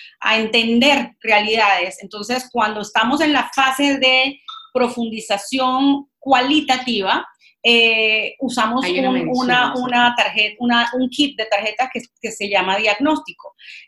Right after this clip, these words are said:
Speaker 1: Eh, obviamente, eh, la primera parte, que es cuantitativa, sí la hacemos con, eh, una plataforma, eh, que ya está parametrizada, que es una encuesta o de, de clima organizacional. O sea que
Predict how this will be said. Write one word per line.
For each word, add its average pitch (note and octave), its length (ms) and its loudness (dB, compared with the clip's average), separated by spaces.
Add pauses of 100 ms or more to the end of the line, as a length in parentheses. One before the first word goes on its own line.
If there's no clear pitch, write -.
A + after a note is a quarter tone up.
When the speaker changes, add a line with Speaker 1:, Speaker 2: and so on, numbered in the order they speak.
Speaker 1:
Eh, A#3 340 4
obviamente, C#4 960 4 (120)
eh, A3+ 240 -2
la G#3 120 2
primera G#3+ 340 0
parte, A#3 280 -2
que G3+ 80 -10
es - 80 -14
cuantitativa, C4 760 0
sí C4 160 2
la B3 120 4
hacemos C4+ 580 -2 (320)
con, C4 840 2
eh, A3+ 580 0
una A3 240 -4
plataforma, B3+ 800 -2 (200)
eh, F#3+ 680 -4 (600)
que G#3 100 -2
ya F3 120 2
está F3 200 -2
parametrizada, C4 880 2
que G#3 280 0
es G3 120 -10
una A3 280 -8
encuesta G#3+ 500 -4 (240)
o F3+ 220 -6
de, F3 360 -4
de F3 140 -2
clima G3+ 280 -4
organizacional. G3 560 -4
O F3 40 -6
sea F3 120 -12
que F#3 160 -12